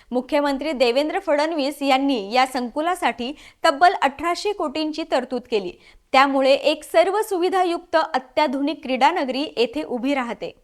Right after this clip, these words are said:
Amazon डेटा सेंटर. Amazon डेटा सेंटर पार्क ठाणे जिल्ह्यातील डोंबिवली जवळील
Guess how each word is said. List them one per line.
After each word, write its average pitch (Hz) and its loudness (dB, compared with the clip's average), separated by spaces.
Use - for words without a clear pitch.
Amazon 311 0
डेटा 277 4
सेंटर. 202 -6
Amazon 415 2
डेटा 359 2
सेंटर 311 0
पार्क 285 6
ठाणे 285 0
जिल्ह्यातील 294 -2
डोंबिवली 302 0
जवळील 285 0